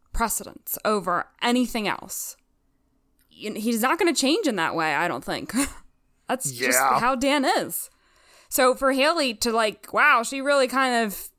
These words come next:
Speaker 1: gave Dan some credit there and thinking <laughs> that he could handle this knowledge about the pregnancy and Duke and everything.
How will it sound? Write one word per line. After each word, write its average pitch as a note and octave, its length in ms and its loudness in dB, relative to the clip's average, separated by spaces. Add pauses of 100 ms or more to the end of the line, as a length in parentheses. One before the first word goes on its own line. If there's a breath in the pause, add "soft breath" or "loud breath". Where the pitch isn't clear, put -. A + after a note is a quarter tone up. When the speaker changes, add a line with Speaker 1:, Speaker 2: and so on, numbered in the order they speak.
(380)
Speaker 1:
gave G#3+ 440 -2
Dan C4 280 0
some G#3+ 160 -4
credit C#4+ 340 0
there G#3 220 2
and A3 160 0
thinking C4 340 2
<laughs> - 0 -
that C4+ 160 2
he E4+ 160 4
could B3 220 -4
handle A#3 340 0
this G3+ 300 -6 (420 soft breath)
knowledge G3 720 -2 (380)
about E3+ 420 -2 (460)
the A3+ 80 -8
pregnancy F#3 840 -4
and F3 220 -10
Duke E3+ 360 -6
and F3 120 -6
everything. E3+ 640 -12